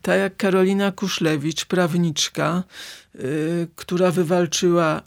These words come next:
że karpie już nie mogą być w workach foliowych, opowiedziała, i to jest streamingowane,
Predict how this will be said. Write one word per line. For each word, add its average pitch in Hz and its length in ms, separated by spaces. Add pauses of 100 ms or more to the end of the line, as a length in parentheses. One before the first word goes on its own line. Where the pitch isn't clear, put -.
że 170 180
karpie 165 440
już 147 180
nie 165 120
mogą 196 340
być 143 140
w 143 40
workach 143 500
foliowych, 147 800
opowiedziała, 170 720
i - 140
to - 120
jest 226 140
streamingowane, 202 800